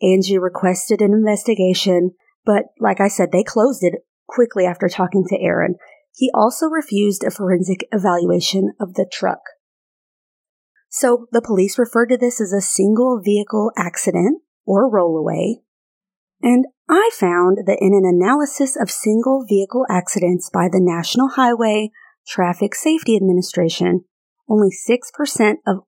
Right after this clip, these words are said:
all single vehicle accidents examined were rollaways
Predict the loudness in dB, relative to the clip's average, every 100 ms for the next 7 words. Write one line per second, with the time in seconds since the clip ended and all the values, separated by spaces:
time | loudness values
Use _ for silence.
0 | 0 2 2 -4 -6 0 0 2 0 0
1 | 0 0 0 -4 -2 -4 -4 0 0 0
2 | -8 _ _ _ _ -8 -4 0 2 2
3 | 0 -2 0 0 2 2 2 0 -2 -4